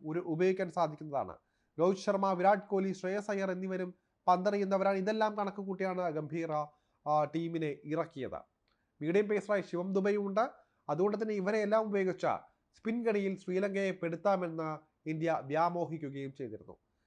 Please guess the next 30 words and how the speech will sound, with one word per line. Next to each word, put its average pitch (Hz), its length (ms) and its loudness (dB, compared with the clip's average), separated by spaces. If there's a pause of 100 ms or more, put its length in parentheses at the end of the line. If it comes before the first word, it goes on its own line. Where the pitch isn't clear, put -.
(160)
എന്നാൽ 180 220 4 (140)
ടോസ് 202 420 4
മത്സരത്തിൽ 170 540 -2
നിർണായകമായിരുന്നു. 151 840 -4 (400)
ആദ്യം 165 260 4
ബാറ്റ് 190 260 4
ചെയ്യുന്നവർക്ക് 190 440 -2
അല്പം 190 360 -2
കൂടി 196 300 -4
എളുപ്പമാണ്. 156 560 0 (440)
കാരണം 214 260 4
രണ്ടാമത് 214 360 2
ബാറ്റ് 208 220 6
ചെയ്യുമ്പോൾ 190 400 -2
ഇരുപത്തിയഞ്ച് 202 460 -2
ഓവർ 185 200 0
കഴിഞ്ഞ 180 360 -4
ശേഷം 165 460 -4
പിച്ചിന്റെ 165 280 -4
സ്വഭാവം 165 600 2
നന്നായി 226 440 4
തന്നെ 143 240 -4 (420)
മാറുന്നുണ്ട്. 165 560 2 (400)
നല്ല 220 180 6
ടേൺ 214 300 4
പിച്ചിൽ 196 360 -2
ലഭിക്കുമ്പോൾ 175 500 -2
അത് 180 120 0
മുതലാക്കാൻ 180 560 0
ശ്രീലങ്കൻ 202 460 -4